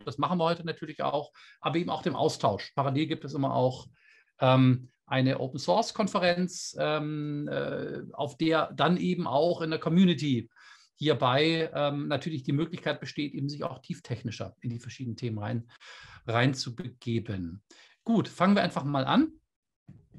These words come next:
Der Red Hat Summit als Virtual Experience. Da wir genau einen Tag nach dem Tag zwei des Summits sind, haben wir heute natürlich mal einen sehr, sehr frischen Eindruck, wirklich direkt von den Sessions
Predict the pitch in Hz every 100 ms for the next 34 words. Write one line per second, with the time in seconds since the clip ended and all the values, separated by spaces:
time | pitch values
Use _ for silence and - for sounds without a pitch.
0 | - - _ _ 160 165 175 180 - 160
1 | 135 135 127 180 - 165 143 - 151 123
2 | 110 - 160 180 226 202 196 170 196 -
3 | 202 233 170 202 226 202 180 185 165 135
4 | 151 - - 180 240 196 - 190 131 -
5 | 107 107 - - - - 165 165 143 185
6 | 196 180 185 175 170 160 160 160 143 165
7 | 160 - 180 156 147 165 170 170 170 135
8 | 175 165 175 - 156 139 - 160 214 208
9 | -